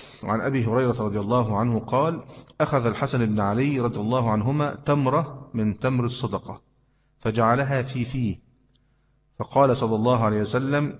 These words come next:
'كخ، كخ'، ليطرحها، ثم قال: 'أما شعرت أن لا نأكل الصدقة؟'". ذكر الحافظ ابن حجر رضي-، رحمه الله في، في فوائد هذا الحديث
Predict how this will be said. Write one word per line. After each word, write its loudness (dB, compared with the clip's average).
'كخ، -8
كخ'، -6
ليطرحها، -2
ثم 2
قال: 2
'أما 2
شعرت 2
أن 0
لا 0
نأكل -2
الصدقة؟'". -4
ذكر 2
الحافظ 2
ابن 2
حجر 0
رضي-، -4
رحمه 0
الله 4
في، -4
في -4
فوائد 0
هذا 2
الحديث -4